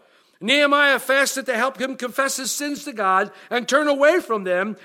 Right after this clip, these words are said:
and to ask God for favor in the sight of the king Persia to get permission to rebuild the walls of Jerusalem.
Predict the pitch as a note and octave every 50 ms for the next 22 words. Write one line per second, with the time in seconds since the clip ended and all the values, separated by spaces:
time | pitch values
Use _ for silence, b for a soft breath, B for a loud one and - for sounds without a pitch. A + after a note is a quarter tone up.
0 | B - A#3 A3+ B3 A#3 B3 C4 C4+ - - - B3+ B3+ C4 C4 B3+ - A#3 A3
1 | A3+ - C4 C4+ C4+ A#3+ A#3 A#3 A3 A3+ A3+ A3 - - A#3+ A#3+ A#3+ A#3 G3 -
2 | - A#3 A#3+ A#3 G#3+ - G#3+ A#3+ B3 G#3+ E3 G3 G3 F#3+ F#3+ B B B - A3+
3 | A3 A3 A#3+ A#3+ - G#3+ A3 B3+ C#4 - - A#3 A3+ A3 G#3 A3+ A#3 F#3 G#3+ A3+
4 | A3 F#3+ G#3 G3+ G3+ G#3 G3+ G#3 F#3+ E3+ F#3+ E3+ F3 G#3 A3 A#3 B3 F3+ E3+ D3
5 | A#2+ A2 G#2